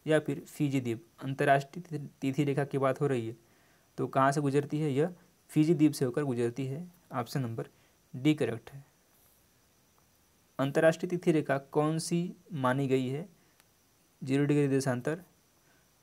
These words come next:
साढ़े तेईस डिग्री अक्षांश, ज़ीरो डिग्री अक्षांश या फिर एक सौ अस्सी डिग्री देशांतर। तो किसको माना गया है?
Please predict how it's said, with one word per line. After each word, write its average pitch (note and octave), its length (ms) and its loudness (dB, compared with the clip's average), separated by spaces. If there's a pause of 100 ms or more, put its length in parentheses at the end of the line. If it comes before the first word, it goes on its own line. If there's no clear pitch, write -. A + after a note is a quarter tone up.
(140)
साढ़े C#3+ 240 4
तेईस D3+ 260 2
डिग्री D3+ 240 4
अक्षांश, C#3 500 0 (640)
ज़ीरो D3 200 4
डिग्री D#3+ 200 8
अक्षांश D3 440 0
या C3+ 180 4
फिर C3 240 -6 (480)
एक D3+ 200 4
सौ C3+ 180 2
अस्सी C3 360 -2
डिग्री B2 360 -4 (380)
देशांतर। C3 520 0
तो - 140 -14
किसको - 260 -4
माना D3 240 -2
गया C#3+ 180 0
है? E3 160 -4